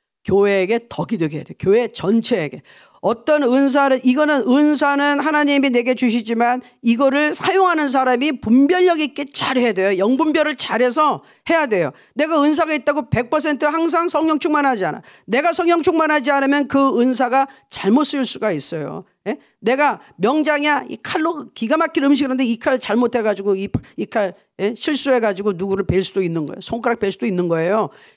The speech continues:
그러니까 주-, 조심해야 돼. 그리고 누구에게 덕이 되게 해야 돼야지 사람을 시험 들게 만들고,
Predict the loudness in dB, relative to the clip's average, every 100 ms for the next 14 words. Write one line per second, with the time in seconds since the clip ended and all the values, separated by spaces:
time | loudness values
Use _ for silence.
0 | -6 0 2 2 -2 -4 -10 -4 -2 0
1 | 0 -2 -6 -14 _ _ -4 0 2 2
2 | 0 0 0 -2 -8 -4 -2 0 0 0
3 | 2 2 2 0 -2 -2 -4 -2 0 -2
4 | -4 -2 0 2 2 2 0 0 -2 -2
5 | -4